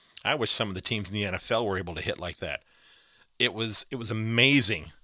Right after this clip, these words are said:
because they were getting after one another. Now, there was nothing malicious. It was good, hard tackling that was happening. It was a very well-played game, I thought.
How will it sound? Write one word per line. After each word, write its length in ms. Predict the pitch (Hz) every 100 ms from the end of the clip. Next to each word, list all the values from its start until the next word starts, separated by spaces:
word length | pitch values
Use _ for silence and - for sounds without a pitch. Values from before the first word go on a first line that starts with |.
| - -
because 720 | 104 - 113 101 101 92 - - - - - - - _ -
they 220 | 90 120
were 180 | 139 139
getting 400 | 104 117 - 107 -
after 400 | 98 123 - 104
one 200 | 87 92
another. 320 | 87 73 - -
Now, 80 | 190
there 120 | 226
was 140 | 151 101
nothing 280 | 101 101 95
malicious. 640 | 98 117 156 113 - - - - _
It 120 | -
was 160 | 143 120
good, 380 | 90 113 104 113
hard 420 | - 98 92 92
tackling 480 | - 113 - 95 92
that 80 | -
was 140 | 92
happening. 360 | 113 80 - - - _ _ _ _ _ _ _ _ _ _ _ _ _ _ _ _ _ _
It 140 | 113 -
was 240 | 113 107
a 380 | 101 104 110 104 _ _ -
very 460 | 98 107 107 110 -
well-played 680 | 98 95 104 - 95 90 90
game, 260 | 113 131
I 80 | 80
thought. 320 | - 64 -